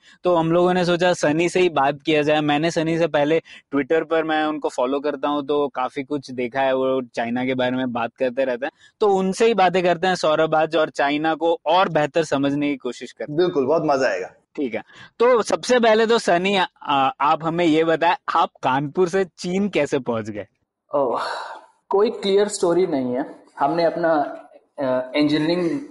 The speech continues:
Speaker 3: खत्म करी थी तंजौर में, पेरियार यूनिवर्सिटी में।
Speaker 1: हाँ।
Speaker 3: उसके बाद मास्टर्स डिग्री ढूंढ रहे थे इकोनॉमिक्स पढ़ने के लिए,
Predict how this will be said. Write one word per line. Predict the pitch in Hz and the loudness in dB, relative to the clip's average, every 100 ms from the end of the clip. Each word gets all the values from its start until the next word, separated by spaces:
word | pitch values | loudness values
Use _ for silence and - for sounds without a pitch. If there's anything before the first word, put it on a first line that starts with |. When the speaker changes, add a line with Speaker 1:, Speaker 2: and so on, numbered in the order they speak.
| - | -6
Speaker 3:
खत्म | 127 143 | -2 0
करी | 135 120 | 0 0
थी | 117 196 | 0 -2
तंजौर | - - 151 139 139 131 | -4 -2 0 2 2 2
में, | 113 104 | 0 -6
पेरियार | - - 143 139 139 135 | -10 -4 0 2 4 4
यूनिवर्सिटी | 123 117 113 - 117 | 2 0 -2 -4 -8
में। | 110 - _ _ _ _ _ _ - | -8 -12 _ _ _ _ _ _ -8
Speaker 1:
हाँ। | 147 135 - _ _ - | -4 -4 -8 _ _ -6
Speaker 3:
उसके | 156 - 175 | -4 0 2
बाद | 160 160 156 - | 2 0 -4 -8
मास्टर्स | 131 139 165 - 180 156 | -2 0 0 0 -2 0
डिग्री | 156 160 | 2 2
ढूंढ | 135 139 139 | 0 -2 2
रहे | 135 | 0
थे | 135 185 - - | 0 -4 -4 -8
इकोनॉमिक्स | 143 139 127 135 131 - | -4 0 0 0 -2 -2
पढ़ने | 123 127 | 0 0
के | 123 | -2
लिए, | 120 117 | -2 -2